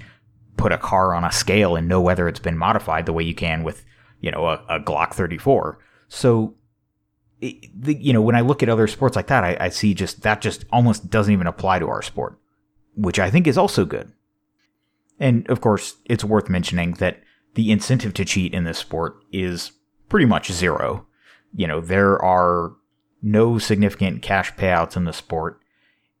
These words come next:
Maybe at a match you can win a gun based on performance, but it's, it's pretty unlikely.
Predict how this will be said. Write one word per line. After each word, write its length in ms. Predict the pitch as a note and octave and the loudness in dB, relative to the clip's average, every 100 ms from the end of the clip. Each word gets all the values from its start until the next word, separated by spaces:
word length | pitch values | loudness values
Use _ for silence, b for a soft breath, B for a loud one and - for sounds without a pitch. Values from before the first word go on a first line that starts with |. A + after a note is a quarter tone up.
| _ _ _ | _ _ _
Maybe 520 | A#2+ A2+ B2+ C3 B2 | 0 4 4 6 6
at 80 | B2 | 6
a 60 | A2 | 6
match 480 | G#2+ G#2 G#2+ - | 6 4 2 -2
you 100 | G#2 | -2
can 200 | G#2 G2 | 0 2
win 160 | F#2+ F#2 | 2 2
a 40 | |
gun 240 | F2 F#2+ F#2 | 2 0 0
based 260 | F2 F2 | -2 -4
on 100 | - | -6
performance, 500 | E2+ F2+ F#2 F#2 F2+ | -8 -8 -6 -4 -6
but 220 | - A#2+ B2 | -6 -4 -4
it's, 220 | A#2+ - | -6 -4
it's 160 | C3 C3+ | -4 -4
pretty 340 | - A#3+ D#3 | -2 0 2
unlikely. 680 | G2 F2+ F#2 G2+ D#2 B1+ - | 2 4 2 0 -4 -6 -12